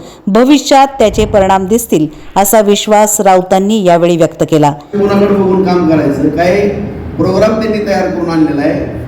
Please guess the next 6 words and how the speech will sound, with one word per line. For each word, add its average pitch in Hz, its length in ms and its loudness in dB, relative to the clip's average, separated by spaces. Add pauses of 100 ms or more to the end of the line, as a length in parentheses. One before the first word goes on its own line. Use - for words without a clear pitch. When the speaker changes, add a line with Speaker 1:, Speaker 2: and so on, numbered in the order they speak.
(120)
Speaker 2:
काय 160 260 -4
सध्याच्या 180 500 -2
लोकप्रतिनिधीकडे 180 840 -2
ते 196 60 -4
गेले 220 240 0
होते 247 240 0